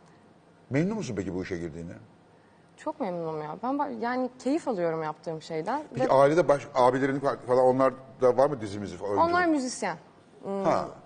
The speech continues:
Speaker 2: aynen.
Speaker 1: Çok uzağa gitmediler yani.
Speaker 2: Biri cellist,
Speaker 1: Ya biri
Speaker 2: biri
Speaker 1: çalıyor, biri
Speaker 2: viyolacı.
Speaker 1: oynuyor.
Speaker 2: Aynen. Hatta annem zamanında Ankara D T'de, hmm, şey oynardı. Suç ve Ceza oynardı.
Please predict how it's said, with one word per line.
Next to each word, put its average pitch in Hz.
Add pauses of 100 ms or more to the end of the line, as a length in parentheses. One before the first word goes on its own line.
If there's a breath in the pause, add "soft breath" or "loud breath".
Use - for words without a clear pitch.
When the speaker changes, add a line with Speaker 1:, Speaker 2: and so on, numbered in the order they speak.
(160)
Speaker 2:
aynen. 220
Speaker 1:
Çok 160
uzağa 131
gitmediler 101
yani. 80 (180)
Speaker 2:
Biri 254
cellist, 202
Speaker 1:
Ya 135
biri 156
Speaker 2:
biri 143
Speaker 1:
çalıyor, 135
biri 151
Speaker 2:
viyolacı. 127
Speaker 1:
oynuyor. 87
Speaker 2:
Aynen. 254
Hatta 233
annem 240
zamanında 233
Ankara 226
D 214
T'de, 220
hmm, 196
şey 226
oynardı. 165 (380 loud breath)
Suç -
ve 226
Ceza 240
oynardı. 247